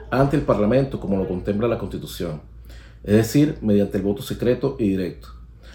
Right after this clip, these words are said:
Lo insólito de este atropello contra los derechos políticos de los pueblos indígenas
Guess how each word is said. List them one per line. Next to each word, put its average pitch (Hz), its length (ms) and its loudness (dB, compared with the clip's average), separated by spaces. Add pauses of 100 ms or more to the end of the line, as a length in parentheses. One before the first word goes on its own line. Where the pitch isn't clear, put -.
(120)
Lo 110 140 2
insólito 156 460 4
de 135 80 6
este 135 120 -2
atropello 127 600 0
contra 98 300 -4
los - 340 -8 (300)
derechos 101 320 -2
políticos 117 420 0
de 110 60 2
los 101 80 -2
pueblos 117 260 2
indígenas 131 580 0